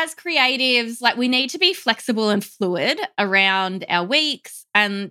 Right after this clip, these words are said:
but I think you need some sort of structure. If you're t-, going from a hobby and you're wanting to, like, make money from your business and you're wanting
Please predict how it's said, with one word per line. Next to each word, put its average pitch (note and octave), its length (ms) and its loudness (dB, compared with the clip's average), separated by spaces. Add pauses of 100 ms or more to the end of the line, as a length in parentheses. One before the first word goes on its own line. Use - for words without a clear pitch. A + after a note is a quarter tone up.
but C4 180 4 (140)
I A#3+ 80 -4
think D#4+ 320 -4
you B3+ 100 2
need B3 340 0
some A#3 240 -2
sort G#3+ 200 -2
of G3+ 60 -2
structure. - 680 -2 (260)
If B3+ 160 -4
you're D4 440 2 (220)
t-, C4 200 -2
going B3 340 2
from C#4+ 220 -2
a - 20 -4
hobby G#3+ 680 0 (420)
and G#3+ 140 2
you're G#3 100 4
wanting G#3+ 440 2
to, A#3+ 120 -6
like, G#3 160 4
make G#3 240 0
money G3+ 640 0 (140)
from G3+ 560 0
your G#3+ 120 0
business G3+ 440 0
and G3+ 100 0
you're F#3+ 100 2
wanting G3+ 440 0